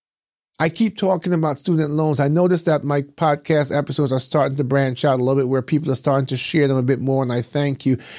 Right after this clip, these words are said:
But everyone who hears me talk about student loans, I said, "You know, I've talked about this enough," and people keep telling me, "No, you have to keep going."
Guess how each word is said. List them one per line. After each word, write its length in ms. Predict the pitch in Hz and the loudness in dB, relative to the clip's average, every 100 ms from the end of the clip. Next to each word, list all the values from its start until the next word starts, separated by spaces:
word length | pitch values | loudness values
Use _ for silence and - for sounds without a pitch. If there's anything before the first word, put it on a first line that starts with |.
| - - | -16 -2
But 180 | 160 - _ _ _ _ _ _ _ _ _ _ _ _ _ _ - | -2 -2 _ _ _ _ _ _ _ _ _ _ _ _ _ _ -2
everyone 380 | 202 226 220 | 2 2 4
who 140 | 196 190 | 4 4
hears 420 | 156 170 180 151 | 4 4 2 2
me 100 | 165 | -2
talk 280 | - 165 147 | 0 -2 0
about 220 | 151 143 | -2 -2
student 260 | - 156 147 | 0 0 0
loans, 280 | 160 160 | 0 2
I 100 | 135 | 0
said, 240 | 131 165 147 | 0 0 0
"You 60 | |
know, 120 | 143 156 | 0 0
I've 240 | 135 - | -2 -4
talked 280 | - 160 160 | -2 0 0
about 180 | 143 139 | 0 0
this 180 | 143 - | 0 0
enough," 320 | 131 147 139 | 0 0 -2
and 140 | 135 | -2
people 200 | 151 147 | -2 -2
keep 240 | 143 151 - | -2 -2 0
telling 280 | 160 156 | -2 0
me, 100 | 147 | 0
"No, 580 | 131 127 151 151 120 95 _ _ _ _ _ _ _ | 0 2 4 4 2 -2 _ _ _ _ _ _ _
you 140 | 156 139 | 0 2
have 320 | 160 160 - | 2 0 -2
to 80 | - | -2
keep 240 | 170 147 | 0 0
going." 440 | 156 151 131 104 | 0 0 -2 -6